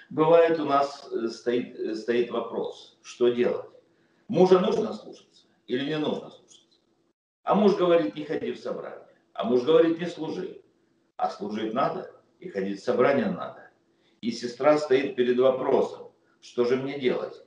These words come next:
Слушаться мужу или Господа?" Как поступить?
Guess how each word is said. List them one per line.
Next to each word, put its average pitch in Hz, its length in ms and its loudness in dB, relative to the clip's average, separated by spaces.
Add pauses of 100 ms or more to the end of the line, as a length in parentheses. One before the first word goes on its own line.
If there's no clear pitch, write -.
(180)
Слушаться 113 520 -6
мужу 156 480 -2 (1120)
или 104 200 2
Господа?" - 600 0 (1000)
Как 139 320 0
поступить? - 680 -10